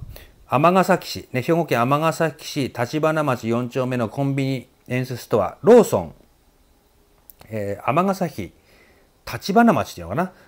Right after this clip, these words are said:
立花町四丁目店に男が押し入り、レジにいた男性店員三十九歳に、「金を出せ！出さんかい！」と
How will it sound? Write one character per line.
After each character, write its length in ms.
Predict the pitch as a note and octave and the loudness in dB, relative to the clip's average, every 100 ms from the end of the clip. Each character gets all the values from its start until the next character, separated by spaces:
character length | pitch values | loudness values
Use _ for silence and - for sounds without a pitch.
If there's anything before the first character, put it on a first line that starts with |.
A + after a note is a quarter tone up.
| _ - | _ -10
立 200 | B2 F3 | -4 2
花 180 | G#3 | 2
町 240 | F#3 B2 A2 | 2 0 0
四 220 | C3+ E3+ | 0 2
丁 160 | F#3+ E3+ | 2 0
目 100 | D#3 | 0
店 240 | F#2+ E2 | -4 -6
に 300 | C3 G3+ - _ - | 0 0 0 _ -6
男 300 | C#3+ D3 D3 | -2 -2 0
が 100 | A2+ | 0
押 160 | A#2 | 0
し 140 | - A#2 | -2 -4
入 140 | G#2+ | -4
り、 60 | G2+ | 2
レ 160 | D3 A3 | 4 6
ジ 120 | G#3 | 4
に 200 | C#3+ G#2+ | 2 0
い 60 | - | 0
た 260 | G2 F#2 _ | -2 -2 _
男 240 | C3+ F3 F#3 | 2 2 2
性 220 | F#3 E3+ | 0 2
店 240 | F3 C#3+ | 0 0
員 120 | G#2 | -2
三 280 | F#2+ E3 D#3+ | -2 -2 0
十 160 | A2 G#2 | -2 -2
九 180 | D#3+ C3 | -2 -2
歳 220 | G2 G2 | -2 -2
に、 240 | A2+ D#2+ - - - | -4 -6 -18 -20 -12
「金 380 | - A#2+ E3+ A3+ | -6 0 4 6
を 80 | |
出 120 | A3 G#3 | 8 6
せ！ 280 | G#2+ - _ _ _ _ _ _ _ _ _ _ | 4 -4 _ _ _ _ _ _ _ _ _ _
出 120 | A2+ | -2
さ 140 | - F#3 | 0 0
ん 80 | |
か 140 | - G#3+ | 4 4
い！」 100 | D3+ | 2
と 140 | - | -6